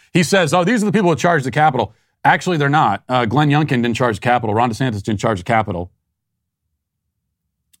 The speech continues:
There's a, a tiny sliver of a minority, a relative handful of people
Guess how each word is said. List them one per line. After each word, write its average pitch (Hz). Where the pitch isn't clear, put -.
There's 127
a, 120
a 123
tiny 143
sliver 131
of 123
a 120
minority, 113
a 127
relative 139
handful 135
of 117
people 98